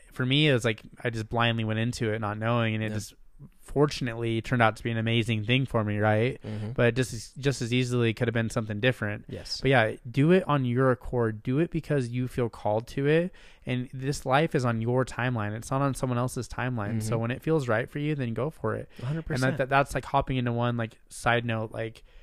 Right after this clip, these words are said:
Speaker 1: for me is, like, um, I've never done D M T before.
Speaker 2: Mm, neither.
Speaker 1: But, but I know that I've been told by multiple people that it finds you when it's, when you're ready for it. You don't go find it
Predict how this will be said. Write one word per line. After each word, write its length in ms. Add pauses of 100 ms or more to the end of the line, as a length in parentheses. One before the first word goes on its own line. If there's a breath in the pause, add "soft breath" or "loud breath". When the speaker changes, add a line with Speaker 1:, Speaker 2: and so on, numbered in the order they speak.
(120 soft breath)
Speaker 1:
for 140
me 240
is, 120
like, 200
um, 560
I've 120
never 180
done 240
D 140
M 160
T 280
before. 520 (140)
Speaker 2:
Mm, 300
neither. 160
Speaker 1:
But, 260
but 100
I 120
know 340
that 380
I've 120
been 120
told 200
by 120
multiple 500
people 340
that 280
it 160
finds 420
you 300
when 180
it's, 220
when 200
you're 140
ready 240
for 260
it. 60
You 160
don't 200
go 120
find 340
it 380